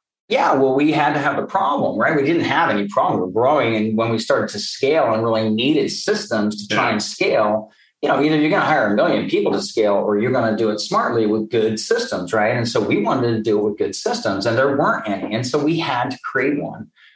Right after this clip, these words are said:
Speaker 1: for ourselves, and we never intended on selling it until a bunch of our buddies saw, you know, they came over and visited in the business, saw what we were doing. They said, "Dude, you, you've got to give me a copy of that."
Speaker 2: Uh-huh.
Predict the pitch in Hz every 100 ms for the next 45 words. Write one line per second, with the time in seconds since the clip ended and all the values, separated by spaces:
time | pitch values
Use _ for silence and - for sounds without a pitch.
0 | _ - 127 113 110 - 180 180 101 120
1 | 127 139 139 196 190 156 135 117 104 117
2 | 104 101 98 92 - - 143 - - -
3 | _ _ _ 135 135 147 135 127 123 123
4 | 117 104 107 165 101 101 117 110 120 101
5 | 98 127 98 104 104 113 110 113 110 104
6 | 107 101 110 110 101 110 113 127 113 101
7 | 110 117 - 110 117 123 120 120 110 107
8 | 101 113 107 110 101 95 90 139 165 -
9 | 147 156 - - - - - 95 85 85
10 | 90 90 95 95 80 - - - - _
11 | 107 101 -